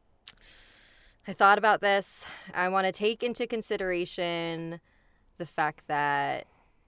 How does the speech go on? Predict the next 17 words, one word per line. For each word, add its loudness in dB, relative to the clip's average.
it -6
had -8
a -2
lot 4
of -8
potential, -8
that -10
it -6
was -8
a -12
first-time -8
director. -6
Um, -6
it -6
had, -2
like, -2
the, -8